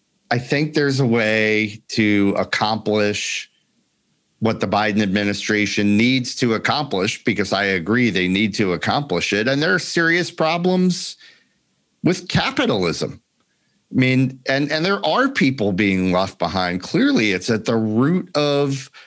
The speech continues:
our problems, but they're being left behind because tech-, because of technology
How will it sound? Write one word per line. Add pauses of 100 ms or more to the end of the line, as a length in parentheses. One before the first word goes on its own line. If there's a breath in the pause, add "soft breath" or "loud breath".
(640 loud breath)
our
problems,
but
they're
being
left
behind
because (1400)
tech-,
because
of
technology